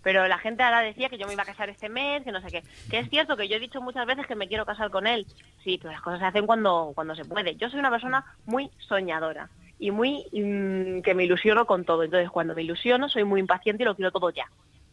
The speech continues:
Pero las cosas no se pueden. Entonces, pues el tema de David, pues me casaré cuando se pueda.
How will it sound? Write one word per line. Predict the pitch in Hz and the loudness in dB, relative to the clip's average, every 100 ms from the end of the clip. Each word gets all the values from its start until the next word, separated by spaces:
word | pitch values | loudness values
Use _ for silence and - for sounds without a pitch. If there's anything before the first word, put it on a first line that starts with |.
| _ | _
Pero | - 160 | -12 -10
las | 165 | -6
cosas | 175 180 202 | -4 0 2
no | 208 | 2
se | 208 | 0
pueden. | 165 202 180 156 - - - | 2 2 2 -4 -14 -20 -16
Entonces, | 160 170 - | -2 -2 -2
pues | 156 | -6
el | 160 160 | -2 2
tema | 190 202 | 4 6
de | 202 202 190 | 4 0 -4
David, | 202 208 240 214 | -6 -6 -8 -16
pues | 175 170 | -20 -18
me | 170 | -12
casaré | 170 170 160 190 - - | -8 -4 -2 -4 -8 -14
cuando | 190 175 175 170 | -8 -6 -6 -10
se | 165 | -10
pueda. | 190 220 220 254 | -4 -2 -2 -4